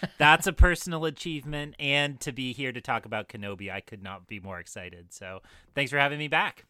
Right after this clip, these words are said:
Speaker 1: Of course. I'm glad to have you back. I, I said to a few people that the episode you came on for Master and Apprentice was probably one of the, w-, one of my favorites to have recorded in, in
Speaker 2: Mm-hmm.
Speaker 1: season two. Just the discussion points that you brought and the insights and all that were, was fantastic. And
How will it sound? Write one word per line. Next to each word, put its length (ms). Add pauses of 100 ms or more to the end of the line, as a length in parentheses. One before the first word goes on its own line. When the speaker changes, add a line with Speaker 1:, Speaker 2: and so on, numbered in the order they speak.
Speaker 1:
Of 180
course. 360
I'm 80
glad 180
to 60
have 120
you 80
back. 220
I, 220
I 420
said 300
to 220
a 120
few 160
people 320
that 260
the 120
episode 340
you 60
came 260
on 160
for 140
Master 300
and 40
Apprentice 460
was 240
probably 300
one 180
of 100
the, 320
w-, 180
one 140
of 60
my 100
favorites 440
to 100
have 120
recorded 520
in, 100
in 80
Speaker 2:
Mm-hmm. 200
Speaker 1:
season 360
two. 220
Just 280
the 140
discussion 720
points 240
that 100
you 140
brought 360
and 160 (440)
the 120
insights 400
and 60
all 80
that 160
were, 240
was 140
fantastic. 760
And 200